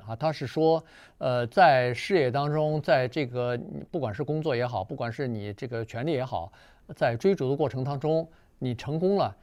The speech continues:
确实你做的贡献可能是比别人多，你的努力确实是比一般人更多一点儿，或者关注度啊，反正不管从什么角度，你下的功夫，你做出的，付出的代价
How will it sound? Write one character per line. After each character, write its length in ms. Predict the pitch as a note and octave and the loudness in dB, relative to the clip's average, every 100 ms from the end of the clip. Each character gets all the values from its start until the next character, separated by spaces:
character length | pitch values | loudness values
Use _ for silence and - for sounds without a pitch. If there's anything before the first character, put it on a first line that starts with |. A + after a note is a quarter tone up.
| _ _ | _ _
确 200 | - C4+ | 0 2
实 300 | - D3+ G3+ - - | 2 0 -2 -4 -10
你 160 | B2 | -8
做 160 | G#2 - | -2 -2
的 80 | A#2+ | -2
贡 160 | F#3 | -4
献 180 | C3+ B2 | -2 -4
可 180 | G2 A2 | -6 -10
能 160 | G#2+ | -8
是 140 | F3+ - | -6 -8
比 160 | - | -8
别 160 | F2 G#2 | -8 -6
人 140 | A#2 | -6
多， 260 | A#2+ C3 B2+ _ _ | -2 -2 -4 _ _
你 140 | - C#3 | -4 0
的 120 | F#3+ | 4
努 200 | G3+ G#2+ | 2 2
力 160 | D#3 F3+ | -2 -2
确 240 | - C4 | -2 -2
实 360 | C#3+ C#3 E3+ - | -2 -2 -2 -4
是 520 | - - - D#3+ B2 A#2+ | -14 -10 -2 0 0 -4
比 220 | - G#2 G#2+ | -8 -8 -4
一 100 | C#4 | -2
般 200 | E3 G#3 | 4 4
人 300 | D#3 B2 F3 - | 4 -4 -8 -10
更 180 | - G#3+ | -2 0
多 180 | D#3 C4 | 2 2
一 20 | |
点 120 | C3+ | 2
儿， 80 | D2+ - | -2 -8
或 120 | E3+ | -8
者 100 | C#3 | -6
关 200 | A#2+ F3 | -4 -2
注 120 | F3+ | -2
度 140 | D#3 F3 | 0 -2
啊， 140 | G#2 | -2
反 100 | A#2+ | -4
正 80 | A#2 | -6
不 100 | B3+ | -2
管 160 | F3 | 0
从 220 | C3 F3 F#3 - - - | 0 -4 -6 -12 -20 -12
什 160 | - | 0
么 80 | F3 | 2
角 180 | A#3+ - | 2 0
度， 240 | - F3+ - | 2 0 0
你 280 | C3+ A#2 A#2+ | -6 -4 -4
下 220 | - F#3+ | 0 0
的 80 | C3 | 2
功 220 | G3 A#3+ | 4 4
夫， 280 | A3 F3+ C3 | 4 2 2
你 100 | A#2+ | -8
做 180 | A#2 G#3+ | -2 -2
出 160 | - | -2
的， 240 | F3 D3 C3+ | -2 0 -2
付 200 | - A#3 | -4 -4
出 140 | - | 0
的 100 | G#3+ | -2
代 180 | E3+ A3+ | 2 2
价 240 | B2+ D3+ | 4 2